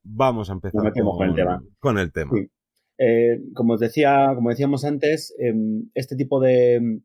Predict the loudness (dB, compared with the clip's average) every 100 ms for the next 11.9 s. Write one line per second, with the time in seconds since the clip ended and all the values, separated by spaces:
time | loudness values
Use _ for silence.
0 | _ -8 -4 -2 0 2 0 -6 -6 -4
1 | -2 -6 -6 -6 -2 0 2 0 -4 -2
2 | 0 2 2 -2 -8 _ _ _ -2 -2
3 | -2 _ -6 -2 2 2 0 -2 _ _
4 | _ _ -2 0 2 0 2 2 2 0
5 | -2 -2 0 2 2 2 0 0 0 0
6 | 0 0 0 -2 -8 _ _ _ -2 0
7 | 2 2 2 0 -2 -2 0 0 -4 -2
8 | 0 0 0 -2 -2 -2 -4 -2 0 0
9 | 0 -6 -6 0 2 2 2 -2 -2 0
10 | 0 0 2 2 2 0 -4 -6 -4 -4
11 | -2 0 0 -2 -4 -4 -2 -2 -2